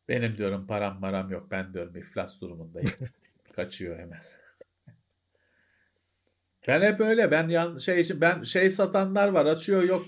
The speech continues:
Speaker 1: otelimizde konaklama, konaklama." Ben ona diyorum ki, "Ben," diyorum, "yatağımdan kalkamıyorum. Hastayım." diyorum.
Speaker 2: <laughs>
Speaker 1: Kaçıyor. "Tekerlekli sandalyedeyim ben." diyorum. Öyle kovalıyorum. Ne yapayım?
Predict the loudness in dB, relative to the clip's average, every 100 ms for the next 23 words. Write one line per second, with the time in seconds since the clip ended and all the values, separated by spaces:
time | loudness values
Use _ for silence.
0 | 0 2 2 0 -2 -4 -6 -2 -2 -2
1 | -2 -4 -2 -4 -2 -2 -2 -2 -4 -2
2 | 0 0 0 0 -4 -4 -2 -2 -4 -4
3 | -4 -4 -4 -2 -2 -4 -4 -2 -6 -4
4 | -6 -6 -4 -4 -4 -4 -4 -4 -4 -2
5 | 0 0 -2 -6 -6 -4 -6 -10 _ -20
6 | _ _ _ _ 0 0 2 2 2 0
7 | 4 4 4 2 -2 -2 -2 2 0 2
8 | -2 -2 -2 -2 -2 -2 -2 -2 -2 -6
9 | _ _ _ _ _ _ _ _ _ _
10 | _ -2 4 6 4 2 2 0 -2 -6
11 | -6 -4 -4 -6 -12